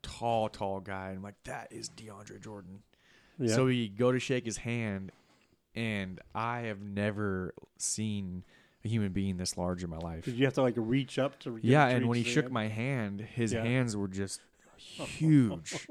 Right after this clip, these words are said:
Speaker 1: I mean, incredible.
Speaker 2: <laughs>
Speaker 1: And you
Speaker 2: Yeah.
Speaker 1: think of, like, the athle-, athleticism and just incredible, incredible athletes.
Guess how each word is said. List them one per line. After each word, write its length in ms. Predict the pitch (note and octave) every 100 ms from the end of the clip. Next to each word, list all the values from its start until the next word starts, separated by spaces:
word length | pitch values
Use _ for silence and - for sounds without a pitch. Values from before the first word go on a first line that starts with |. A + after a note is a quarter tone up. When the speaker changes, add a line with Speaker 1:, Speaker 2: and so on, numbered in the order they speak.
| -
Speaker 1:
I 120 | A#2+
mean, 140 | D#3 B2
incredible. 840 | A2+ E3+ F3 F#3 B2+ G2 F#2 - - - -
Speaker 2:
<laughs> 240 | A#2+ -
Speaker 1:
And 100 | C3+
you 160 | C3 A#2+
Speaker 2:
Yeah. 80 | G#2 -
Speaker 1:
think 180 | D3 C#3
of, 120 | A2+
like, 180 | G#2 G#2
the 80 |
athle-, 240 | G2+ G2+ G2+ -
athleticism 1080 | G#2 - A2+ B2 - A2 G#2 G#2 G2+ F#2+ F#2+ - _ -
and 400 | F#2+ F2+ F2+ -
just 320 | G#2+ - - _ _ _ _ _ -
incredible, 840 | - G2 - B2+ G#2 F2+ F2 E2+ - -
incredible 320 | - G#2+ F#2+ E2+
athletes. 680 | F#2 - F#2 - - -